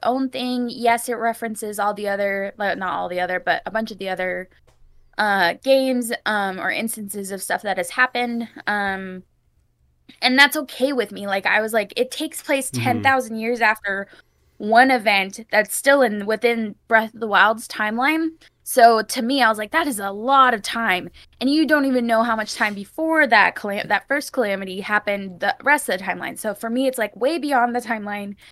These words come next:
Speaker 1: And I'm like, "It's okay to be so far out there that it's its own thing at this point." And I was like, "That's fine." In my brain, I think that's okay.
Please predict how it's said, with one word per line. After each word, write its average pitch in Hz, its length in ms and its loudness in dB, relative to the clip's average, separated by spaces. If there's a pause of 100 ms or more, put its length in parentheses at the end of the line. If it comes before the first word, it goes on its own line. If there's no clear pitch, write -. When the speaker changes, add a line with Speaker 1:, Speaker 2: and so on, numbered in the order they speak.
(200)
Speaker 1:
And 220 140 -2
I'm 214 120 0
like, 202 220 -2
"It's 208 180 -8
okay 220 560 -2
to 208 160 -12
be 202 380 -10 (360)
so 220 220 -2
far 220 220 4
out 196 180 6
there 196 160 0
that 190 160 -2
it's 190 140 -12
its 185 120 -12
own 196 280 -8
thing 196 240 -10
at - 100 -14
this 196 160 -4
point." 165 320 -8
And 190 100 -8
I 185 80 -2
was 185 120 -6
like, 175 180 -2 (140)
"That's 214 240 -2
fine." 190 340 4
In 208 160 -6
my 220 140 -2
brain, 214 340 -6
I 202 120 -8
think 190 160 -12
that's 196 180 -6
okay. - 400 -6